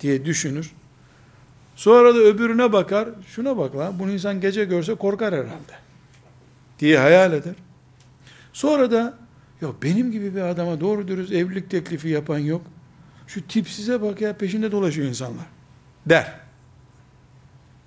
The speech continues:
Bunu kim böyle düşünür? Her şeyi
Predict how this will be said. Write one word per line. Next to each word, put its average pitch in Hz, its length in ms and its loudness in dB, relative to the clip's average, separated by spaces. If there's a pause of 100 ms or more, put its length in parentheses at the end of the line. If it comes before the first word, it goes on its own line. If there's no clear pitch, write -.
(1000)
Bunu 262 180 4
kim 269 440 4
böyle 180 320 4
düşünür? 175 500 -2 (2000)
Her 156 240 0
şeyi 151 580 -2